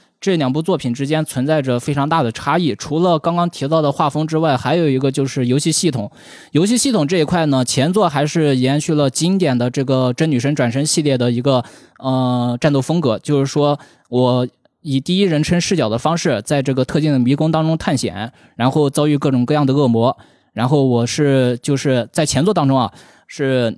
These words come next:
两名主角再加上四名恶魔成为己方的队伍，也就是说是前，前后共六名角色，然后六名角色是分为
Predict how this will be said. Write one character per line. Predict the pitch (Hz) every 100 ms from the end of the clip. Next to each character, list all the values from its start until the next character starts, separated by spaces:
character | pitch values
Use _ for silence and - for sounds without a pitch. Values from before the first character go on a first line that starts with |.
| 127
两 | 139 127 120
名 | 117 123 151 175 - -
主 | 135
角 | 113 117 143 -
再 | - 139
加 | 139 139
上 | 143 123
四 | - 214
名 | 135 117
恶 | 113
魔 | 107 104 - _ _ _
成 | - 135
为 | 135 135 135 _
己 | - 120
方 | 139
的 | 143
队 | - 170
伍， | 104 - _ _ _ _
也 | 117
就 | 151
是 | 151
说 | 156 151
是 | 147 147 131
前， | - 143 131 127
前 | - 143
后 | 214 160
共 | - 156
六 | 160 170
名 | 131
角 | 131 123
色， | 160 - - -
然 | 123
后 | 175
六 | 170 190
名 | 160
角 | 160 143
色 | 170
是 | 156 151
分 | 135 160 165
为 | 135 147